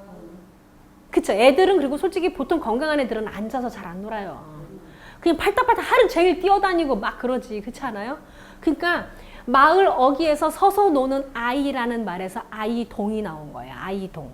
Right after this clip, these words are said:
우리가 왜 아동 이런 말 있잖아요. 그 동자가 거기서 나온 거죠.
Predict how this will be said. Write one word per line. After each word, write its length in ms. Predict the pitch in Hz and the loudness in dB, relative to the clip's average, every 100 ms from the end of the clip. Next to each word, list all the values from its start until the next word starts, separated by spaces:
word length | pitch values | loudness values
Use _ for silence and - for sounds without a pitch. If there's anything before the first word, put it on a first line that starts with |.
| - - - | -20 -18 -6
우리가 200 | 226 208 | -2 -2
왜 140 | 208 | -2
아동 440 | 220 247 247 247 220 | -2 -2 0 -2 -2
이런 160 | 220 | -6
말 140 | 202 185 | -6 -8
있잖아요. 500 | 175 175 190 285 285 - - - | -10 -10 -8 -8 -10 -14 -20 -2
그 180 | - | 0
동자가 440 | 370 277 269 254 233 | 2 -2 -2 -4 -4
거기서 280 | 226 214 220 | -4 -6 -8
나온 240 | 185 170 | -8 -10
거죠. 340 | 165 165 123 | -12 -12 -14